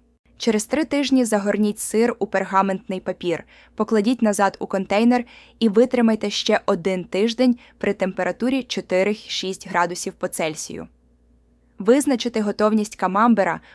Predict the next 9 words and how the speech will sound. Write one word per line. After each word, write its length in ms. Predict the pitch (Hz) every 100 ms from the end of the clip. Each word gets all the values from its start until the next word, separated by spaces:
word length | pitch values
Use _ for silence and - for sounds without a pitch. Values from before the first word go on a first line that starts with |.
| -
можна 380 | 202 220 220 208
легким 460 | 202 - 220 214
натисканням 680 | 208 190 185 - 196 214 202
на 80 | 190
його 240 | 175 185 180
скоринку. 640 | - 190 170 160 - - _ _ _ _ _ _ -
Якщо 400 | 185 - 220 220
сир 220 | 220 214
піддається 840 | 208 170 180 175 226 240 -